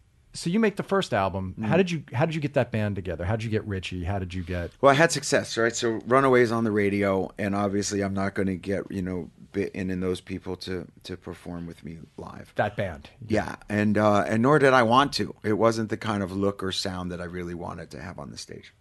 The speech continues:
Speaker 2: And so, um, <clears throat> I knew Alex Such from a band called Phantom's Opera. And, uh, they were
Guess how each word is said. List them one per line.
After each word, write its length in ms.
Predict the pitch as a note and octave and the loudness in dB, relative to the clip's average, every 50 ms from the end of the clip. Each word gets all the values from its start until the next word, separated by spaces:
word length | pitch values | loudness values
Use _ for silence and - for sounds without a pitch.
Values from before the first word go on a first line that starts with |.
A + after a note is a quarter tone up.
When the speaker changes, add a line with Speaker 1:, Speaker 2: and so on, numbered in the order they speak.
| _ _ _ _ _ _ _ _ _ _ _ _ _ - - | _ _ _ _ _ _ _ _ _ _ _ _ _ -10 -6
Speaker 2:
And 160 | G#2+ G#2 G2 | -4 -4 -4
so, 400 | - - - A2+ G#2+ G#2 G2+ G2+ | -4 -4 0 2 2 4 4 2
um, 260 | G2 G2 F#2+ F#2 F#2 - - _ _ _ - | 2 0 0 -2 -4 -6 -10 _ _ _ -12
<clears throat> 300 | - - A#2+ A2+ E2+ - _ - _ - - - - - - - - _ _ _ _ - - | -10 -10 -8 -10 -10 -14 _ -20 _ -20 -20 -20 -20 -20 -20 -20 -20 _ _ _ _ -2 2
I 160 | A2+ A2+ A#2 | 4 6 6
knew 640 | A2 A2+ A#2 C3 C#3 C#3+ C#3+ D3 D3+ D#3+ E3 D#3+ C#3+ - - _ _ _ _ _ - _ - | 6 6 6 6 8 8 8 8 8 6 4 2 -2 -6 -12 _ _ _ _ _ -6 _ 4
Alex 340 | A#2+ A#2+ A#2+ C3 C3 - | 6 6 6 4 2 -2
Such 540 | - - A#2 G#2+ G#2 G#2 - - - - - _ | -2 0 0 0 0 0 -4 -6 -6 -8 -10 _
from 320 | - - - A2 G2+ G2+ | -12 -8 -6 -4 -2 -2
a 60 | G2 F2+ | -4 -4
band 240 | D#2+ G#2+ G#2 G#2 | -4 -4 -4 -4
called 160 | - G2 F2 - | -4 -8 -10 -8
Phantom's 480 | - - C#3 D3+ D3 D3 D#3 C3 A2+ | -2 2 2 2 2 0 -2 -2 -2
Opera. 380 | G#2+ D2 C#2 - - - - - _ _ _ _ _ _ _ _ - | -4 -8 -8 -12 -16 -18 -20 -20 _ _ _ _ _ _ _ _ -10
And, 320 | G2 G2+ G2+ G2+ G2 G2+ G2+ | -8 -6 -6 -4 -4 -2 -2
uh, 260 | G2+ G2 F#2+ F#2+ F#2 - - _ - | 0 0 0 -2 -4 -6 -10 _ -2
they 240 | A#2 A#2+ B2 B2+ | 2 4 4 4
were 340 | A2 G#2 G#2+ G#2+ G#2+ G#2 F#2+ | 4 2 0 0 0 -2 -4